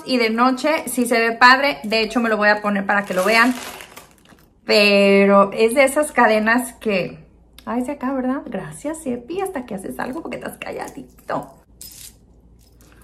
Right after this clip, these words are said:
¡Ay! <laughs> Este no me cierra. ¡Ay! Se excedieron. No, este sí no. Bueno, no sé qué opinen. Es que va un poquito más así, de hecho. Pero sentí como que, <laughs> como que no.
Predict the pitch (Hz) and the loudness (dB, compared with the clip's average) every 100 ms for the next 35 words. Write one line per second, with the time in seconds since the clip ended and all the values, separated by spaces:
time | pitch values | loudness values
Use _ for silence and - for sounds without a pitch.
0 | _ - - 320 370 403 480 - - - | _ -2 6 8 10 10 6 2 -8 -2
1 | - 392 403 370 392 392 - - 339 339 | 0 2 -2 -2 -2 -4 -10 -10 -8 -8
2 | 381 427 392 - - 330 403 480 440 - | -8 -10 -12 -14 -4 -4 -2 -4 -6 -8
3 | - - - - - - - - - 302 | -20 -20 -16 -16 -16 -20 -20 -4 0 0
4 | 311 - _ _ - - 294 - 262 233 | -2 -12 _ _ -12 -8 -8 -2 0 0
5 | 233 247 285 277 - - 240 233 226 269 | 0 0 2 0 -4 -8 0 2 2 -2
6 | 285 254 247 208 185 190 - _ _ - | -6 -4 -2 0 -2 -4 -14 _ _ -20
7 | - - 220 220 233 277 262 254 262 254 | -14 -4 -2 0 0 2 0 0 -2 -2
8 | 240 226 247 269 262 254 277 277 262 254 | -2 -2 0 4 4 4 0 -2 2 2
9 | 269 277 254 240 285 - - _ _ - | 2 0 -4 -6 -8 -8 -14 _ _ -4
10 | 208 202 - 320 427 - _ - - _ | -4 -4 -6 -8 -8 -20 _ -20 -20 _
11 | - 233 226 240 226 - 254 254 254 226 | -2 2 2 2 -2 -2 2 2 2 2
12 | 190 - - - 196 - - - - 302 | 0 -2 -8 -14 -14 -16 -20 -20 2 4
13 | 262 - - 285 294 302 320 - - - | 4 2 -8 -6 -6 -8 -8 -8 -6 -8
14 | - | -10